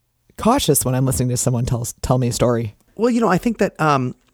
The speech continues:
Speaker 2: as we were listening to it, like, he even says, you know, we were talking, he's like, "Don't trust it." He's like, "I don't trust anybody."
Speaker 1: <laughs> Right. I
Speaker 2: He's
Speaker 1: love
Speaker 2: like,
Speaker 1: everybody, but I
Speaker 2: right?
Speaker 1: don't trust anybody.
Speaker 2: Right. That, you, you know, you always gotta be careful about, um, what you believe because their experience is different than yours. And, and if we're trying to, uh,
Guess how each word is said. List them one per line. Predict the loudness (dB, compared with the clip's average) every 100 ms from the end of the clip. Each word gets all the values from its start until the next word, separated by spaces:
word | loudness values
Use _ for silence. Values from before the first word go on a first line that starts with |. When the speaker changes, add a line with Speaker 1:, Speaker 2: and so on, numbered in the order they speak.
| -8
Speaker 2:
as | 0 0 2
we | 2
were | 2
listening | 2 0 0
to | 0
it, | 2
like, | 0 2
he | 0
even | 0 0
says, | 2 2 0 -2 -10 -6
you | 0
know, | 2 0
we | 0 -2
were | 0
talking, | 0 0
he's | 2
like, | 0
"Don't | 0 -2
trust | 0 0 0
it." | -2
He's | -2
like, | 0
"I |
don't | 0
trust | -2 -6 -2
anybody." | 0 0 0 2
Speaker 1:
<laughs> |
Right. | 2 0 -4 -12 -12 -4
I |
Speaker 2:
He's | -2
Speaker 1:
love | 0 0
Speaker 2:
like, | 0
Speaker 1:
everybody, | 0 0 0
but | 0
I | 0
Speaker 2:
right? | 0
Speaker 1:
don't | -2
trust | -4 -4 -4
anybody. | -4 -2 -4 -4
Speaker 2:
Right. | -2 -2 0
That, | 0
you, | -2 -4
you | -2
know, | 2 2
you | 2 2
always | 2 2 0
gotta | 0 0
be | 0
careful | -2 0 0 2 0
about, | 2 0 0
um, | -2 -2 -2 -8 _ -20 -10
what | -2 -2 0
you | 0
believe | 2 2 0 -2
because | -2 0
their | 0
experience | 0 0 0 2 0 -2
is | -2
different | -2 -2
than | -2 -2
yours. | 2 0 0
And, | -8 -10 -10
and | -4 -2
if | -2
we're |
trying | 0 0 0 0
to, | -2 -2
uh, | 0 0